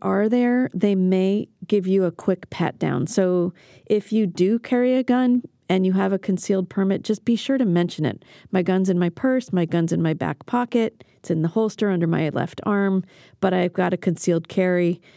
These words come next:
permit." You know, just let them t-,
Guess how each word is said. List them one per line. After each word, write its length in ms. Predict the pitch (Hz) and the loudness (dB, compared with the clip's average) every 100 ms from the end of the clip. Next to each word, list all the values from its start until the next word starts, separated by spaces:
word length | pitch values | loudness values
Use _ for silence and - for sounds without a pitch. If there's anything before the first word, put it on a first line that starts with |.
| _ - | _ -6
permit." 380 | 170 139 92 - _ - _ _ _ - | -4 -2 -4 -10 _ -20 _ _ _ -2
You 80 | 175 | 0
know, 240 | 170 156 - | 2 -2 -4
just 240 | 180 226 - | -2 -2 0
let 300 | 175 190 190 | 0 0 0
them 240 | 196 180 | 0 0
t-, 100 | - | -4